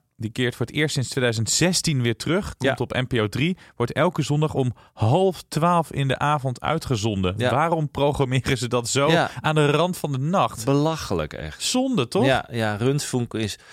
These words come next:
Speaker 2: Rundfunk is echt een van de allerleukste comedy-series. Enorme talenten, die
Speaker 1: Ja,
Speaker 2: jongens.
Speaker 1: zeker.
Speaker 2: Ehm,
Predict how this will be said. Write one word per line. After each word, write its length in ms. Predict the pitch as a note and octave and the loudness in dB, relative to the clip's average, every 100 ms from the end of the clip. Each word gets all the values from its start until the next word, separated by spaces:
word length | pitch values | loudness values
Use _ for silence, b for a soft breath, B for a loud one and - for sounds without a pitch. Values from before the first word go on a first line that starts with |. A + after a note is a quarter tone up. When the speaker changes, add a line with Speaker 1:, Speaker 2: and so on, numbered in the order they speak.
| B B | B B
Speaker 2:
Rundfunk 640 | G#2 C3+ D3+ - A#2+ - - B B B - | 2 2 2 0 -2 -2 -14 B B B -4
is 280 | A#2 A2 - | -4 -4 -8
echt 320 | - D3+ - - | -2 -2 -2 -4
een 200 | C3 B2+ | -2 0
van 100 | A#2 | -2
de 100 | - - | -6 -2
allerleukste 760 | C#3+ C#3 A2+ G#2+ G#2 - - | 0 2 2 2 0 -2 -8
comedy-series. 880 | - A#2 A#2+ A2 - A#2+ A#2+ C3+ C#3 - - | -6 -4 -4 -6 -4 -4 -4 -6 -8 -12 -8
Enorme 600 | C#3+ D3+ E3+ F#3 C#3 A2+ | -2 2 2 2 2 2
talenten, 500 | A2 A2 B2 C3+ B2 | 2 2 0 -2 -2
die 160 | B2+ | 0
Speaker 1:
Ja, 60 | G#2+ | 2
Speaker 2:
jongens. 300 | G2 F#2+ F#2 | 2 0 -4
Speaker 1:
zeker. 420 | - A2+ B2 - F#2 | -6 -6 -6 -8 -6
Speaker 2:
Ehm, 920 | G#2+ A2+ A2 G#2 G2 F#2+ F#2+ - G2 | -2 0 0 -2 -4 -6 -6 -8 -10